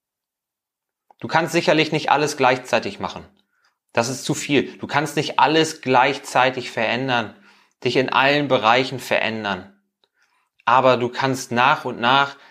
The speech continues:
ja, vom, vom schlimmsten Schmerz ausgehend vielleicht anfangen, die Dinge anzupacken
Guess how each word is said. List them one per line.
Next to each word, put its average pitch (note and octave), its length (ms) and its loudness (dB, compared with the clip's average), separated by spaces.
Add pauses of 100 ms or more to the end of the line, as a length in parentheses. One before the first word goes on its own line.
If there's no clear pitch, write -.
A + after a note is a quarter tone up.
(420)
ja, A#2+ 140 -6
vom, B2 440 0
vom A#2+ 180 0
schlimmsten D3 640 0
Schmerz C#3 720 -2 (340)
ausgehend C3+ 580 0
vielleicht B2 680 -2 (420)
anfangen, B2 800 0 (840)
die G#2+ 100 -2
Dinge C#3 460 4
anzupacken B2+ 960 -2